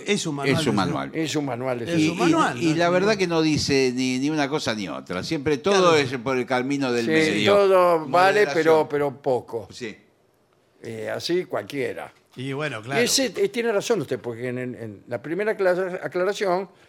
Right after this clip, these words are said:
Speaker 3: es olvídate de las estrategias.
Speaker 1: Claro.
Speaker 3: Sí. Y después, a continuación, viene una colección de estrategias.
Speaker 1: Sí, un
Speaker 2: Sí.
Speaker 1: sumario de estrategias. Es así.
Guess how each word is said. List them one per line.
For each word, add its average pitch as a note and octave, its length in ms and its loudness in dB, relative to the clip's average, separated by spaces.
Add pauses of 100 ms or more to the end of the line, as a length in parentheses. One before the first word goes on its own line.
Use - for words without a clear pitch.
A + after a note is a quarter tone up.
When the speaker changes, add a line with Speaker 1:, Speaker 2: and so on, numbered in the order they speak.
(240)
Speaker 3:
es D3+ 240 -4
olvídate G3+ 560 4
de G3+ 120 8
las E3 180 0
estrategias. A2 760 -6
Speaker 1:
Claro. F3+ 460 2
Speaker 3:
Sí. F3 80 -2
Y F3 40 2
después, F#3+ 300 4
a - 20 -8
continuación, G#3 600 0
viene F#3+ 240 4
una F3+ 180 0
colección F3+ 460 0
de D#3+ 60 -2
estrategias. D3 720 -2
Speaker 1:
Sí, D3+ 60 -2
un F3 80 0
Speaker 2:
Sí. D#3+ 80 -6
Speaker 1:
sumario D#3+ 480 -2
de C3 80 -4
estrategias. A2 580 -14 (680)
Es C3+ 140 -8
así. A2 260 -12